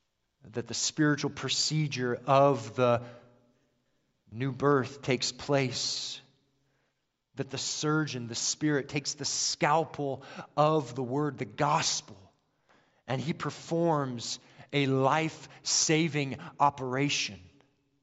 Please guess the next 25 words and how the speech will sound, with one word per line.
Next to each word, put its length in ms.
And 100
he 160
cuts 520
out 320
our 260
old, 440
dead 280
heart, 600
and 120
he 140
removes 720
it, 180
and 100
he 80
sets 600
it 100
aside, 640
and 120
then 80
he 80
places 720
within 340
us 300
a 100
beating, 800